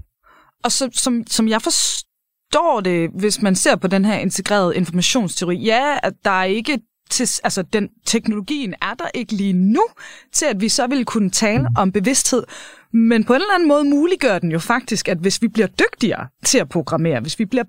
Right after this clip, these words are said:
Speaker 1: bedre til at udvikle de her A Is, så kunne man faktisk godt forestille sig, at man lavede noget, der var en, altså, kunstig bevidsthed.
Speaker 2: Ja. Det er i hvert fald en principiel mulighed,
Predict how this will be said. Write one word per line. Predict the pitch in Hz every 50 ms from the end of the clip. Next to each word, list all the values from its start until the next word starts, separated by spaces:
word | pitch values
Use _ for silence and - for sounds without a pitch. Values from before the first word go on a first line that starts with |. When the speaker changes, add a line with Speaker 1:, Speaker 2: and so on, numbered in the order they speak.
| _ -
Speaker 1:
bedre | 240 269 320 359 311
til | - - 214
at |
udvikle | 190 214 226 214 226 - - 143
de | 139 185 190
her | 196 - -
A | 180 220 - - 175 165
Is, | 185 - - - - - - - - - -
så | - - -
kunne | - - 220
man | 247 - -
faktisk | - - 220 175 - - 160 -
godt | - 143 131
forestille | - - 180 185 185 - 175 139 123
sig, | - - - - - - _ - - - _ _ _ _
at | - 262 254 -
man | 233 220 202 190 185
lavede | 175 170 175 175 180 220 294 320 294 208 147 135 135 - _ _ _
noget, | 170 170 170 170 170 175 190 233 254 247 - _ _ -
der | 165
var | 151 151 170 214 - _
en, | 196 160 156 135 - _ _ _
altså, | - - - -
kunstig | - - 160 180 - - 240 - _ _ _ _
bevidsthed. | 262 226 339 339 - - - - _ _ _ _ _ _ _ _ _ _ _ _ _ _ _ _ -
Speaker 2:
Ja. | 143 143 - _ _ _ _ _ _ _ _ _ _ _ _ - 80 - - _ _ _ _ _ _
Det | -
er |
i | 180
hvert | 165 170 156
fald | 165 170
en | 151 147
principiel | - 160 151 - - - 180 180 180 160
mulighed, | 156 160 160 170 170 160 156 147